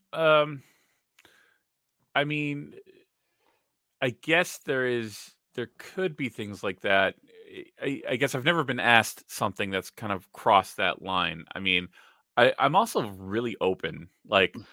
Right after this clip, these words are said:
I will seriously, if, like, if you know me for,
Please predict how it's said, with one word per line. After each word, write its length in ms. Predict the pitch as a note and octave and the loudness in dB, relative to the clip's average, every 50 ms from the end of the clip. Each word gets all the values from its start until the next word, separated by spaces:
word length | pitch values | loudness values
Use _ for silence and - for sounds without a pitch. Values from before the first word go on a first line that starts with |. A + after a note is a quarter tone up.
| - _ _ _ _ _ _ | -20 _ _ _ _ _ _
I 120 | A#2+ D#3 G#3 | 8 8 10
will 140 | A3+ A3 - | 8 6 2
seriously, 800 | - - D#3+ D#3+ E3+ D#3+ D3 C3 - - A#2 G#2+ G#2 G#2+ F2+ | 2 0 0 2 2 2 0 0 -2 -4 -4 -2 -2 -2 -4
if, 160 | G#2+ - - - - | -6 -6 -6 -2 -2
like, 220 | A#2 G#2 - - | -2 -2 -2 -6
if 100 | G#2+ A2 | -12 -10
you 120 | C#3+ E3 | -10 -8
know 240 | D#3 C3 B2 B2 B2+ | -4 -2 0 0 0
me 220 | B2 A#2 A2+ A2 G2+ | 0 -2 -4 -4 -6
for, 600 | - - - A2+ G2+ G2 F#2 F#2 F2+ F2 E2+ | -8 -10 -8 -6 -2 0 0 0 0 -2 -4